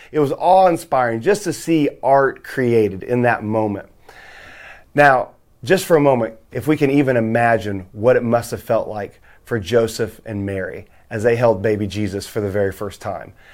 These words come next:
Imagine as they, as they held that baby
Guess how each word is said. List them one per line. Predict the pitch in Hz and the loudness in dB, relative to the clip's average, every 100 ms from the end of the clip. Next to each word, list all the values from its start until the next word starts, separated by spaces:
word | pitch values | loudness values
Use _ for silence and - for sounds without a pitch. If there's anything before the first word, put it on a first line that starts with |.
| - - | -20 -4
Imagine | 131 147 151 180 175 | 2 6 6 4 2
as | 147 | 0
they, | 139 120 | 0 0
as | 135 131 | 0 2
they | 139 | 2
held | 127 156 170 | 4 4 4
that | 151 143 120 | 2 0 0
baby | 135 139 123 110 | 0 0 -2 -8